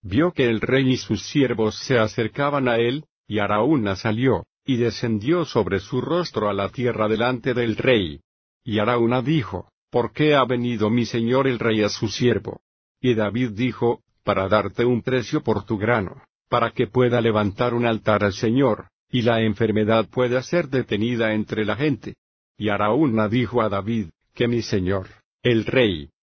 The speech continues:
tome todo lo que le parezca, y haga una ofrenda. Mira, aquí están los bueyes para la ofrenda quemada, y los trillos y los yugos de buey por madera.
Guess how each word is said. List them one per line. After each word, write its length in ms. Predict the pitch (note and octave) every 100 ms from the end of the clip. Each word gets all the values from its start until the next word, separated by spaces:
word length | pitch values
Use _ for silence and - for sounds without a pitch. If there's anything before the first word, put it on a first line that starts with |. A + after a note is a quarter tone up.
| _
tome 260 | D#3+ F3 E3+
todo 320 | E3+ D#3 C3
lo 140 | A2+
que 120 | -
le 120 | G#2+ G2+
parezca, 600 | G2+ G#2+ G#2+ - G#2 F#2+ _ _
y 160 | A2 C3+
haga 240 | D3 B2+
una 240 | A#2+ A2 G#2
ofrenda. 560 | G2+ C3 B2+ G2 F2 -
Mira, 380 | G#2 A2+ G#2 - _ _
aquí 320 | G#2+ - D#3+
están 380 | C#3 - C3+ B2
los 220 | A#2 G2
bueyes 460 | G2+ C#3+ C#3+ C#3 -
para 220 | A2 G2+
la 120 | G#2
ofrenda 520 | G#2 G2+ C3 B2 G#2+ G2+
quemada, 580 | A#2 A#2 C3+ G#2 B2+ - _
y 100 | C3+
los 220 | A#2 - -
trillos 580 | C#3 D#3 C3+ B2+ -
y 40 | B2
los 240 | A2 G2+
yugos 460 | G#2 C3+ A#2 G#2+ F2
de 80 | G#2
buey 260 | A2+ C3+
por 200 | - G#2+
madera. 600 | G2 G#2 A#2+ A2+ E2 -